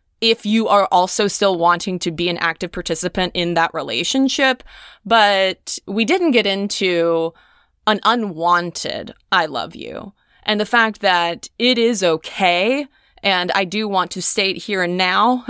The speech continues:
<laughs> on the podcast that you don't have to receive someone's "I love you" and match it back. The fact that someone says they love you doesn't mean that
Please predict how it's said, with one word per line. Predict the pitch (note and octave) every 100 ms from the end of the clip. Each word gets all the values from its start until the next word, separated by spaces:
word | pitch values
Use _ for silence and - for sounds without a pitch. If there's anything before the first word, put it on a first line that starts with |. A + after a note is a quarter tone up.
| B3+
<laughs> | -
on | - G3+ F3+
the |
podcast | F3 F#3+ G3 - G#3+ G3+ A3 - - - - -
that | G3 G#3+ F#3+ G3 - -
you | A3+ C#4+ F4+
don't | F4 D#4 C#4+ - - - _ -
have | - B3+ C4+ -
to | - C#4+ B3
receive | G#3 G#3+ - B3+ A#3+ A3
someone's | - G3+ F#3+ F#3 F3 F3 -
"I | F3
love | F3 G3 G3
you" | G3 E3+ -
and | F3+ F3
match | F3+ F#3 G#3 - -
it | - - - - _ _ _
back. | F3+ C#3 - - - _ _ _ - _ _ _ - G3 G3 F3 _
The | A#3
fact | A3 A3+ A#3+ -
that | G#3+
someone | - A3 G#3 G3+ F3+ F3 F3 -
says | - G#3 G3 E3
they | F#3+
love | F3+ G#3+ D4 G3+
you | D3+ - - - - _ _ -
doesn't | G#3+ G#3+ A3 G3+
mean | F#3+ F#3+ G3 F#3 E3+ F3 E3+
that | F3+ E3+ E3 E3